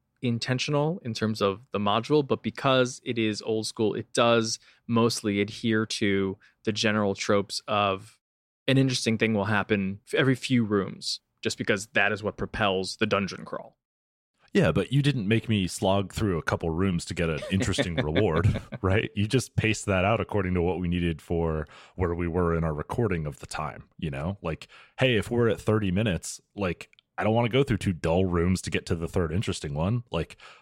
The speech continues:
Speaker 2: I'm gonna summarize two dull rooms and tell you what's in the third.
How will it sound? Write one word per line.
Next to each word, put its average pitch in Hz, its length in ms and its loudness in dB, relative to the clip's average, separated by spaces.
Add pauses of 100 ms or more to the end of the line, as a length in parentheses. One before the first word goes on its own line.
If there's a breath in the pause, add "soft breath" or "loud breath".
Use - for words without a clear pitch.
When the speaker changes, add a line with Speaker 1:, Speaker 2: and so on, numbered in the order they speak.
Speaker 2:
I'm 92 100 0
gonna 95 360 2 (200)
summarize 123 600 2
two 123 160 2
dull 120 200 4
rooms 120 320 2
and - 120 -4
tell 110 160 2
you 117 120 2
what's 113 180 0
in 113 80 2
the 104 100 0
third. 60 340 -4